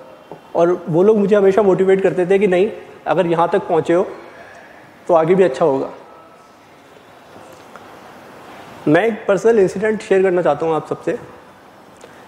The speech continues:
eighteenth June two thousand seventeen को prelims का exam था। eleventh June two thousand seventeen, around एक हफ्ता पहले, मेरी दादी, जो मेरे बहुत close थी, उनकी death हो गई।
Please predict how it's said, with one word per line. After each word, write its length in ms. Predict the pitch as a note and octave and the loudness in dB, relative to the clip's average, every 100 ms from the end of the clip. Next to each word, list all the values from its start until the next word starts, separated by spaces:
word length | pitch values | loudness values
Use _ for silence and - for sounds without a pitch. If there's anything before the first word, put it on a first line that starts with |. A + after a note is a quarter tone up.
| - - | -6 -2
eighteenth 380 | E3 A3 A#3+ | 0 2 0
June 320 | A3+ E3+ G#3 A#3 | 0 0 0 -2
two 180 | A3 | -2
thousand 320 | G3 F3+ G3+ G#3+ | 0 0 0 -2
seventeen 480 | F3 F3+ F#3+ G3 | -2 -2 -2 -2
को 120 | G3 A3 | 0 0
prelims 340 | F3 E3+ E3+ | 0 0 0
का 100 | F#3 | 0
exam 300 | D3 D#3 C#3+ | 0 0 -2
था। 220 | D3+ F3+ - - - - - - - - - - - - - - - - - - - | -6 -10 -14 -20 -20 -20 -20 -20 -20 -20 -20 -20 -20 -20 -20 -18 -14 -14 -14 -20 -2
eleventh 380 | E3+ F3 F3+ A#3+ A#3 | 2 2 2 0 -2
June 340 | F#3+ C#3+ G3 G#3+ | -4 -2 0 0
two 160 | G#3 | -2
thousand 340 | G3 F3 F3+ G3 | 0 0 2 0
seventeen, 520 | E3+ D3+ D3+ E3+ A3 - - - | 0 -2 0 -2 -4 -12 -12 -2
around 260 | D#3+ F#3 | 0 2
एक 140 | F#3 F3+ | 2 0
हफ्ता 220 | E3+ F#3+ | -2 0
पहले, 280 | E3 C#3+ F#3 - - - - - - - - - | 2 0 -2 -8 -18 -20 -20 -20 -20 -20 -10 -2
मेरी 200 | D#3 G3 | 0 2
दादी, 460 | D#3+ D#3 G#3+ A3+ - | 2 2 2 -2 -4
जो 140 | D#3 F#3 | 0 2
मेरे 240 | F#3 G#3 | 4 2
बहुत 340 | F3 D#3 D3 | 2 0 0
close 180 | E3+ F3+ | 2 0
थी, 260 | E3+ G3 A#3+ - | 0 -6 -8 -6
उनकी 200 | E3 E3+ | -4 0
death 220 | G3 F3 | 0 0
हो 80 | E3 | 0
गई। 160 | B2+ | -4